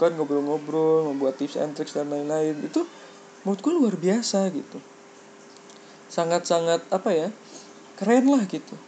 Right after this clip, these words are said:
Kok bisa gitu, apa, eh, kok, kok malah kok bisa. Apa,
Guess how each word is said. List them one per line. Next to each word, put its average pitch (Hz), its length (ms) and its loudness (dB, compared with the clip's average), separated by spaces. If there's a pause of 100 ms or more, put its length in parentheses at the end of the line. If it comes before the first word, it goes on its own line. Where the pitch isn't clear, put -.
(480)
Kok - 160 0 (580)
bisa 196 540 0
gitu, 165 320 -4
apa, - 160 0 (180)
eh, 156 60 4
kok, 147 180 0
kok 156 220 0
malah 143 240 -2
kok 139 100 -2
bisa. - 300 -10 (720)
Apa, 190 320 -2